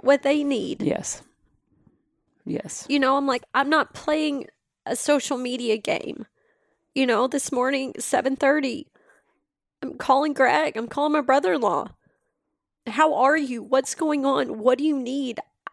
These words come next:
Speaker 1: This is how I'm feeling.
Speaker 2: Mm-hmm.
Speaker 1: I feel lost. I feel confused. I don't know how to help. I don't know how to show you that I love and support you." And he's like, "You just fucking did."
Speaker 2: Yeah.
Speaker 1: But I feel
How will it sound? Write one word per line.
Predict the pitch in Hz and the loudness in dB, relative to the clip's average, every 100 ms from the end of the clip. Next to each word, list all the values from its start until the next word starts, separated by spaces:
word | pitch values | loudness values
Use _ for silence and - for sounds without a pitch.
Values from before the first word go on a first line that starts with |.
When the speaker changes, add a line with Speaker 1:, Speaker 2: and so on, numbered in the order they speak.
| _ | _
Speaker 1:
This | 233 311 - | -4 -2 0
is | 311 | -4
how | 254 285 277 | 2 2 2
I'm | 254 | 0
feeling. | 240 - 277 359 392 214 196 | -6 -4 0 2 0 -2 -4
Speaker 2:
Mm-hmm. | 156 147 131 - _ | -6 -8 -12 -12 _
Speaker 1:
I | 254 | -4
feel | 247 302 254 | 2 2 4
lost. | 247 302 294 - | 4 4 2 -2
I | 240 | -6
feel | 233 254 | -2 -2
confused. | 262 269 247 - 277 302 247 - - | 0 -6 -6 -4 0 0 0 -8 -8
I | - | -2
don't | 240 254 254 | 2 2 2
know | 247 254 | 2 2
how | 254 277 | 4 2
to | 254 | 2
help. | 220 233 269 - - - _ _ _ _ | 0 2 2 2 -6 -20 _ _ _ _
I | - | 0
don't | 247 254 | 2 2
know | 269 | 0
how | 240 | 0
to | 226 | -2
show | 262 - 233 247 | -4 -2 2 2
you | 247 254 | 2 -2
that | 226 214 | 2 2
I | - - - - - | 2 0 -2 -8 -6
love | - 247 | -2 0
and | 269 | -2
support | 262 - - 302 330 | -4 -4 2 2 2
you." | 214 214 | -2 -2
And | 208 | -2
he's | 220 247 | -4 -2
like, | 240 247 | -4 -2
"You | 269 277 | -2 0
just | 254 294 - - | 2 2 0 0
fucking | 269 - 285 254 | 0 2 -4 2
did." | 269 370 302 196 - | 4 4 4 2 -2
Speaker 2:
Yeah. | 156 131 151 _ _ _ _ _ _ _ _ _ _ - | -2 -4 -8 _ _ _ _ _ _ _ _ _ _ 2
Speaker 1:
But | 254 | 4
I | 262 | 4
feel | - - 285 311 311 311 294 | 0 -10 -4 2 4 4 0